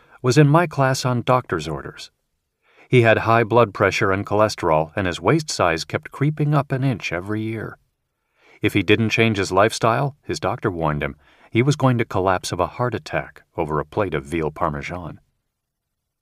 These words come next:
Antonio had reluctantly gotten a treadmill for his home office, but it wasn't seeing much use. Exercise seemed like a waste of time. It wasn't fun, and it wasn't productive, not to mention the irritation of someone else telling him what he needed to do.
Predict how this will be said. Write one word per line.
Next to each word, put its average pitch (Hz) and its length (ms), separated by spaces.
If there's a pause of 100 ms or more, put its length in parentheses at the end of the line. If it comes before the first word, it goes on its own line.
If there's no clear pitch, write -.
(500)
Antonio 127 480
had 104 180
reluctantly 98 640
gotten 78 340
a 76 60
treadmill 82 500
for 85 240
his 80 140
home 110 200
office, 76 360
but - 180 (380)
it 139 100
wasn't 180 240
seeing 147 240
much 123 220
use. 98 360 (720)
Exercise 156 760
seemed 147 240
like 135 180
a 104 60
waste 98 280
of 78 120
time. 82 400 (420)
It - 120
wasn't 95 280
fun, 107 580
and 95 120
it - 100
wasn't 123 240
productive, 127 560 (480)
not - 160
to - 80
mention 104 280
the 87 120
irritation 95 580
of 76 120
someone 80 280
else 82 280
telling 92 320
him 76 100
what 76 180
he 120 220
needed 80 280
to 78 80
do. 95 420